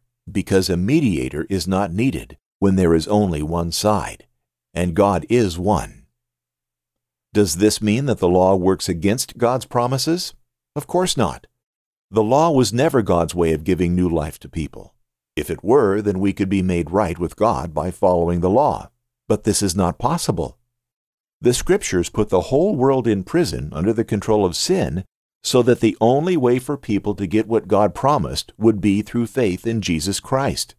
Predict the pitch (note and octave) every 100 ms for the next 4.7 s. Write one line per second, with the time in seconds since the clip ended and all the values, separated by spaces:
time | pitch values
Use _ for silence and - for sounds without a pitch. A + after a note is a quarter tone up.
0 | _ _ - - - G2+ A2+ A2 F2+ A#2
1 | A#2 C#3+ C3 D#3+ G2+ D2 F2+ A#2 B2 C3
2 | D3+ C#3+ E2+ B1 - _ _ _ _ _
3 | _ _ _ _ G2 E2 G2+ F3+ E2 -
4 | F2 C#2 - E3+ G3 D2 D#2